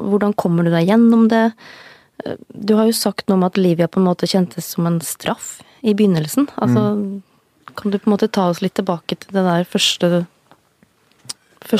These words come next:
Speaker 2: Ja, alltså,
Speaker 1: perioden?
Speaker 2: ja, visst. Ehm,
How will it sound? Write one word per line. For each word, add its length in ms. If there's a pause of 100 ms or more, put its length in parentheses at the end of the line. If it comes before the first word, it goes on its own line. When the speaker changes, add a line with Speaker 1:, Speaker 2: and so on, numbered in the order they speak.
Speaker 2:
Ja, 60
alltså, 140
Speaker 1:
perioden? 420 (160)
Speaker 2:
ja, 320 (300)
visst. 540
Ehm, 440